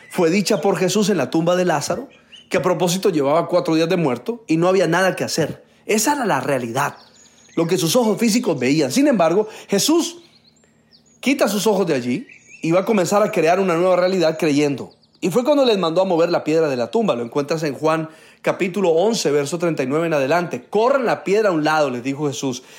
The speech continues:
Entonces Marta, la hermana del muerto, le dijo, "Señor, pero hace cuatro días murió. Debe, su olor es espantoso". Y Jesús le dijo, "¿No te dije que si crees verás la gloria de Dios?". Así que corrieron la piedra a un lado.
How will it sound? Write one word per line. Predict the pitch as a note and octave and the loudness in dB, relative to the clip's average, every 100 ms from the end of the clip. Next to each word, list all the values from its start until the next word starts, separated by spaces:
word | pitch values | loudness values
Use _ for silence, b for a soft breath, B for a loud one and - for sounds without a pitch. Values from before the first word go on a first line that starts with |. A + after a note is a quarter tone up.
| B | B
Entonces | C#3+ D#3 F#3+ G#3 | -6 -2 0 0
Marta, | G#3 B3 B3 F3 | 2 0 0 0
la | D#3 | 0
hermana | D#3+ F#3+ | 0 0
del | F#3+ | 0
muerto, | E3+ G3+ G#3 D#3+ | 0 0 0 -2
le | D3 | -2
dijo, | D#3+ | -2
"Señor, | C#3 B2 D3+ | -4 -4 -4
pero | F3 A#2+ | -4 -4
hace | B2+ | -8
cuatro | B2+ B2 D3+ | -10 -10 -4
días | D#3 F3+ | -2 0
murió. | E3 C3 F3 C3+ B B - | 2 2 2 -2 B B -16
Debe, | C3 A#2 C#3 E3+ - | -8 -2 0 0 -4
su | C3+ D3 | 0 2
olor | C3 D#3+ G3 | 2 2 2
es | E3+ | 0
espantoso". | B2+ - A2+ - G#3+ A3 D3+ | -4 -6 -8 0 0 0 -2
Y | |
Jesús | C#3 E3 | -2 -2
le | E3+ C#3+ | 0 -2
dijo, | D#3+ D#3+ B B - | 0 -2 B B -2
"¿No | F3+ A3 B3 | 2 2 2
te | G#3+ | 0
dije | E3+ G3 G#3 | 0 0 0
que | G3 | -2
si | D#3 C3 | -6 -4
crees | D3 E3 | -2 0
verás | D3+ C3 D3 | 0 -2 -2
la | C3 | 0
gloria | C#3 D3+ C3+ | 0 0 0
de | |
Dios?". | A#2+ D#3+ E3 - | 0 -2 -4 -6
Así | B2+ E3 | -6 -6
que | F3 | -8
corrieron | - B2+ A#2+ D3 E3 E3 | -6 -4 0 0 0 -2
la | A2 - | -4 -4
piedra | F#3 G3+ G#3 | 0 2 2
a | |
un | D#3+ C3+ | 2 0
lado. | A#2 B2 | 0 -2